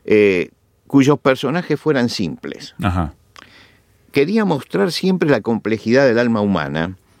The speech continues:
Speaker 1: sus contradicciones, la irracionalidad del alma humana, y era un buceador del alma de los personajes.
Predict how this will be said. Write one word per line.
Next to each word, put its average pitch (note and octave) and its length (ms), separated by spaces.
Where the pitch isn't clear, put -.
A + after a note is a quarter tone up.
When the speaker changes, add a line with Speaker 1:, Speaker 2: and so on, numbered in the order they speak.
Speaker 1:
sus - 200
contradicciones, A#2 1300
la G#2 120
irracionalidad G#2+ 1120
del G2 160
alma G#2 200
humana, A2 500
y C#3+ 120
era G3 120
un F3+ 100
buceador C3+ 680
del G#2+ 180
alma C3 340
de F#2+ 80
los F#2 100
personajes. F2 1080